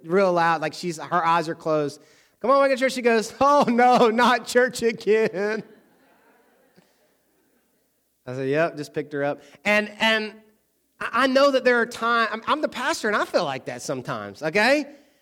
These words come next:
Like, I get that. But we say, "God, I'm gonna prioritize what you prioritize," right? Does it really make a difference? Of course it makes a difference in our life. I could talk to you about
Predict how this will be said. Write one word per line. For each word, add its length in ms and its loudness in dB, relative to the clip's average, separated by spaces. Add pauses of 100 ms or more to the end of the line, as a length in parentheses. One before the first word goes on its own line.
(120)
Like, 180 -4
I 140 0
get 460 -2
that. 440 -6 (1160)
But 60 -10
we 100 -2
say, 160 -6
"God, 200 -2
I'm 80 -4
gonna 160 -4
prioritize 840 -4
what 260 -2
you 600 -6 (800)
prioritize," 960 -8 (1200)
right? 280 -12 (1300)
Does 80 -10
it 60 -6
really 200 -4
make 200 -4
a 40 -6
difference? 380 -6
Of 120 -16
course 280 -6
it 80 -12
makes 220 -16
a 40 -16
difference 300 -14
in 80 -8
our 60 -6
life. 120 -4
I 120 2
could 120 -8
talk 200 0
to 60 -4
you 40 2
about 320 2